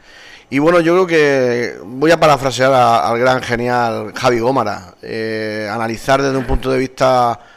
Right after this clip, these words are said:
racional al Atleti este año no, no cuadra, porque lo mismo te hace dos partidos regulares, tres malos, uno bueno. No, no veo al equipo, para mi ju-, para mi punto de vista no lo veo bien. Y, y bueno, pues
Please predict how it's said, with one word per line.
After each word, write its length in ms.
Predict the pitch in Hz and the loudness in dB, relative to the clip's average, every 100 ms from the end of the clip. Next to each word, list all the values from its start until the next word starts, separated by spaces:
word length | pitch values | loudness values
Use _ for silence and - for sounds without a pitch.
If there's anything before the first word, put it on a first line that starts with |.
| _ | _
racional 560 | 120 123 - 123 127 120 | 0 2 2 2 2 2
al 60 | 120 | 0
Atleti 220 | 123 117 | -4 -6
este 180 | - 120 | -4 -2
año 260 | 131 131 | -2 -4
no, 480 | 127 117 110 110 95 | -4 -4 -4 -8 -10
no 240 | 92 120 117 | -8 -6 -4
cuadra, 360 | - 127 107 | 0 0 0
porque 240 | 104 101 107 | -4 -4 -4
lo 60 | |
mismo 240 | 107 113 117 | -6 -6 -6
te 60 | |
hace 280 | 110 107 110 - - - - _ | -6 -6 -8 -10 -20 -20 -20 _
dos 140 | 123 | -4
partidos 380 | - 127 120 120 | -2 -2 0 -2
regulares, 560 | 110 107 135 135 139 135 | -2 0 2 4 2 0
tres 200 | - 113 | -4 -4
malos, 560 | 113 127 131 131 131 127 | 0 0 2 2 0 -2
uno 200 | - 117 | -6 -4
bueno. 500 | 113 131 135 131 135 - - - - - _ _ | 0 0 0 -2 -4 -8 -20 -20 -20 -20 _ _
No, 280 | 135 147 139 | 0 2 4
no 120 | 156 | 4
veo 120 | 156 | 6
al 80 | 143 | 4
equipo, 840 | 123 131 123 123 117 113 110 104 92 | 2 -2 0 2 2 0 -2 -6 -2
para 160 | 135 131 | 0 2
mi 80 | |
ju-, 300 | 139 147 143 | 0 -4 -4
para 160 | 135 135 | 0 0
mi 40 | |
punto 200 | 135 151 | 0 0
de 40 | 151 | 0
vista 200 | 151 143 | 0 -2
no 80 | 139 | 0
lo 80 | |
veo 160 | 123 117 | 0 0
bien. 360 | 110 113 98 - | -2 -6 -10 -16
Y, 1160 | - 110 110 110 107 104 104 101 101 78 67 107 | -14 -10 -8 -6 -6 -6 -8 -10 -12 -12 -12 -10
y 20 | |
bueno, 320 | 107 123 120 - | -6 -6 -8 -6
pues 180 | - | -4